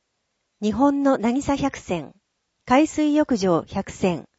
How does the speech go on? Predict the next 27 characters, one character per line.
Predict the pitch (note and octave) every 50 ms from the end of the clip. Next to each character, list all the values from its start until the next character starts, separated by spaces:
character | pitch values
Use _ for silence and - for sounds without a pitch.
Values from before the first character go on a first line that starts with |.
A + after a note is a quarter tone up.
| _ _ _ _ _ _ _ _ _ _ -
白 | - D#4 - -
砂 | - - A#3+
青 | - - G3+ G#3 A#3+ A3+
松 | - - B3+ A#3+ A#3+ A#3 A3+
百 | - A#3 A3+ -
選 | - - C4 B3 A3+
に | G#3 F#3+
も | F3+ E3+
選 | E3+ E3 F3+ G#3
ば | G3+ A3+ A3
れ | G3+ F3+
て | - F3
お | F3 E3+
り、 | E3 D3 - _ _ _ _ _ _ _ _ _ _ -
景 | - C4+ C#4
色 | - - - A#3+
も | G#3+ G3 F#3 F3+
美 | - - - - - -
し | - -
く、 | - - F#3 E3 - _ _ _ _ _ _ _ _ -
遠 | - G#3+ A3 A#3+ A#3+
浅 | A#3 A#3+ - A#3+ A3+
の | A3+ A3+
た | - G#3+ G#3+ G#3
め | G#3+ G#3+ - _ _ _ _ -
波 | F#3+ F#3+ G3+ A#3+ C4
も | B3 G3+ E3